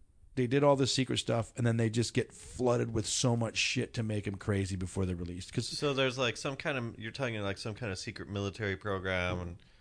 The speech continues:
Speaker 2: they're like, "All you gotta do is do this for a year, and then, but at the, and you'll make a million dollars, but then at the end, we're gonna erase your memory."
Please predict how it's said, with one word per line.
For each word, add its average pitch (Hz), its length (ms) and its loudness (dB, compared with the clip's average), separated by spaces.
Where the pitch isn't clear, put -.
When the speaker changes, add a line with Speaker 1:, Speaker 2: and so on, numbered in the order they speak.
Speaker 2:
they're 104 120 -2
like, 95 340 0
"All 104 120 2
you 120 100 2
gotta 147 200 2
do 151 200 2
is 107 140 0
do 113 160 0
this 123 220 0
for 160 240 0
a 160 40 2
year, 104 580 4
and 104 200 4
then, 104 560 4
but 110 320 6
at 104 120 0
the, - 120 -6
and 110 140 2
you'll 107 100 4
make 107 220 2
a 104 40 0
million 98 400 2
dollars, 92 560 2
but 104 140 -6
then 101 120 -2
at 90 120 0
the 90 160 -4
end, 87 440 2
we're 95 120 -6
gonna 90 220 0
erase 87 340 -4
your 117 80 -4
memory." 90 460 -4